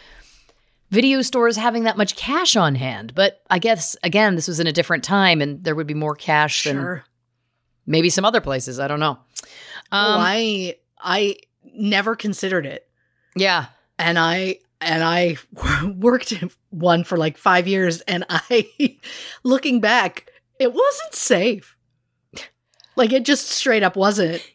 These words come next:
Speaker 1: Yeah.
Speaker 2: Like, there was a time this, I mean, uh, what's she gonna do? Fire me now? No.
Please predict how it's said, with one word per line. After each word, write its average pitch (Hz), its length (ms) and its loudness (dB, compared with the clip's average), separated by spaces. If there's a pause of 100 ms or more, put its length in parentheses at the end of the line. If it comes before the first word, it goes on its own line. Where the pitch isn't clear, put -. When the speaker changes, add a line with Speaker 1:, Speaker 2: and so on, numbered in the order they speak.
Speaker 1:
Yeah. 156 640 4
Speaker 2:
Like, 180 160 -4
there 202 160 2
was 202 280 2
a 226 40 2
time 160 600 -2 (560)
this, 165 340 -2 (340)
I - 160 -4
mean, 170 280 -2
uh, 196 80 -10
what's 202 240 -2
she - 100 -2
gonna 180 180 -2
do? 147 280 -6 (200)
Fire 175 400 0
me 185 140 -4
now? 185 320 0 (380)
No. - 300 -14